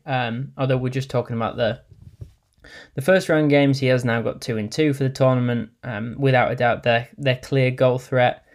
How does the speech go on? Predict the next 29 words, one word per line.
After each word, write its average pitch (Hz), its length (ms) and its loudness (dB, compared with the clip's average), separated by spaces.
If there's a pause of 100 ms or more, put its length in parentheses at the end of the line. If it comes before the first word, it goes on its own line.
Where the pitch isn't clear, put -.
(400)
Um, 107 420 -8 (760)
got 117 160 0
Insigne 139 400 2
and 127 200 0
Berardi 123 540 0
as 120 160 -12
kind 120 180 -4
of 117 80 -12
dual 131 280 -2
threats 123 380 -2
creatively 117 580 -4
and 110 180 -4
goal 123 180 0
scoring 117 400 -4
wise 113 380 -4 (560)
either 123 280 2
side 147 340 4
of 139 80 2
him. 139 340 0 (320)
In 160 120 -4
terms 202 240 0
of 185 100 -4
Turkey, 196 440 2
you 165 220 -2
know, 165 140 2
a 139 40 2
lot 147 200 4
of 143 100 -4
people 156 540 -4